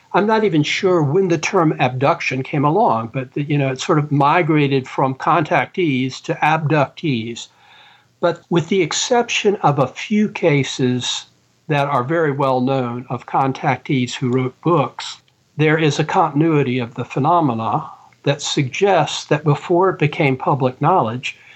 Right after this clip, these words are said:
people were independently having very similar experiences.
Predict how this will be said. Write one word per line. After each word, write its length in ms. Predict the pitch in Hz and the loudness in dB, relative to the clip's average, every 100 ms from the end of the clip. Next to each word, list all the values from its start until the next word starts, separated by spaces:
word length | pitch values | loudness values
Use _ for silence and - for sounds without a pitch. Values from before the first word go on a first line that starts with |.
| _ | _
people 340 | - 202 - 160 | 0 0 2 2
were 200 | 156 156 | 2 2
independently 840 | 160 160 147 - 165 151 147 135 | 0 2 0 2 2 2 0 0
having 420 | 131 165 135 143 | 0 0 2 0
very 280 | 117 139 165 | 2 2 2
similar 720 | - - - 156 156 143 135 139 | 0 -4 0 2 4 2 0 0
experiences. 1120 | 131 - - 156 151 120 120 - 123 147 | -4 -4 0 2 2 0 -2 -6 -6 -8